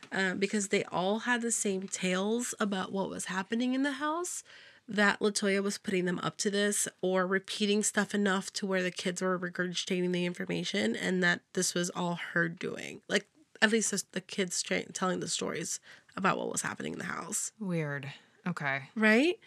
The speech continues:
Speaker 2: Yeah.
Speaker 1: So while LaToya is trying to figure this shit out, her and her mom and three different officers from the initial visit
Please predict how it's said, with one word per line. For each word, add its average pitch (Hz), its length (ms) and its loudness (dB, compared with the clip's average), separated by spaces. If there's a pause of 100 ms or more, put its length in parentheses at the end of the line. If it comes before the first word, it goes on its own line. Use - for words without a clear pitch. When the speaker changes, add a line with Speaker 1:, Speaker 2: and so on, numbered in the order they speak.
(720)
Speaker 2:
Yeah. - 60 4
Speaker 1:
So 254 420 8 (1300)
while 202 460 6
LaToya 240 520 6
is 226 140 4
trying 202 240 2
to 220 60 2
figure 220 220 2
this 226 140 6
shit 226 200 6
out, 175 360 2
her 214 180 2
and 220 80 2
her 233 140 4
mom 190 500 4 (320)
and 190 460 2
three 226 180 6
different 233 260 2
officers 202 520 2
from 190 280 2
the 185 140 2
initial 190 400 2
visit 190 540 0